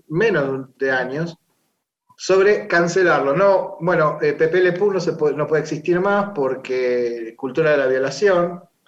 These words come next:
Soncera, este, Speedy González no puede ser porque, eh, satiriza a los mexicanos, otra Soncera, cosas por el estilo. Entonces, uniendo una idea que tengo, que es hablar de la corrección política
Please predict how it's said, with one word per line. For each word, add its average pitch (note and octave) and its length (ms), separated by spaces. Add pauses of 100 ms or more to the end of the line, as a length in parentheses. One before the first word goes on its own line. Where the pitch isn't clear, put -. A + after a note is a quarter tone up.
(360)
Soncera, D#3+ 880 (480)
este, B2+ 420
Speedy F#3 220
González E3 560
no D#3+ 160
puede E3+ 240
ser F3 260
porque, C3+ 220 (640)
eh, B2 40
satiriza D3+ 440
a D3+ 40
los C#3 120
mexicanos, E3 640
otra - 240
Soncera, E3+ 480
cosas A#3 280
por E3+ 120
el D#3 100
estilo. C#3 280
Entonces, F#3 460 (600)
uniendo F#3+ 920
una E3 180
idea F#3 280
que F3 80
tengo, E3 340
que C3+ 160
es D#3 160
hablar F#3+ 380
de D#3 60
la C3+ 120
corrección C3 420
política D#3 1160